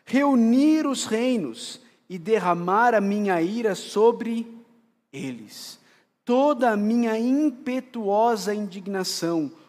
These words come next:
o mundo inteiro será consumido pelo fogo da minha zelosa ira." Percebe o que, que Jesus está dizendo? Percebe o que Deus está falando aqui? Ele está dizendo, "Olha, o meu juízo,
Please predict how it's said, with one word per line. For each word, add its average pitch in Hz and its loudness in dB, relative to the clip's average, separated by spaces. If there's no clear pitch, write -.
o 170 -6
mundo 202 -2
inteiro 175 -4
será 165 -2
consumido 175 -8
pelo 147 -2
fogo 196 -4
da 147 -6
minha 160 -2
zelosa 135 -4
ira." 202 -12
Percebe 320 0
o - -8
que, 247 -8
que 226 -10
Jesus 214 -4
está 226 -6
dizendo? 185 -6
Percebe 311 -2
o 277 -6
que 254 -6
Deus 240 0
está 220 -2
falando 202 -2
aqui? 185 -8
Ele 247 -6
está 240 0
dizendo, 233 -2
"Olha, 254 2
o 202 0
meu 285 4
juízo, 226 0